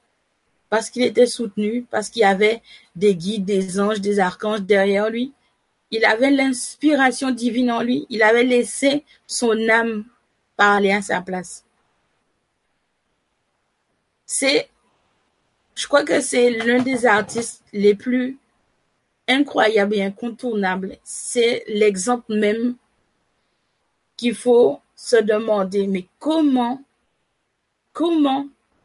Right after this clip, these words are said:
qu'est-ce qui a pu lui donner cette inspiration ? Il a touché à tout,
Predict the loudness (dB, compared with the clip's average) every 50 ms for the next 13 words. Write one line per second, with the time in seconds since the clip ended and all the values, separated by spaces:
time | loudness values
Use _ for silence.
0 | _ _ _ _ _ _ _ _ _ _ -2 -2 -2 -2 -4 -2 0 0 2 0
1 | 0 -4 -6 -4 -2 -2 -4 -4 -4 -4 -4 -4 -6 -8 -8 -8 -10 -8 -8 -8
2 | -10 -10 -10 -10 -8 -8 -6 -8 -8 -10 -12 -8 -4 -4 -2 -2 -2 -4 -4 0
3 | 0 0 0 2 4 2 2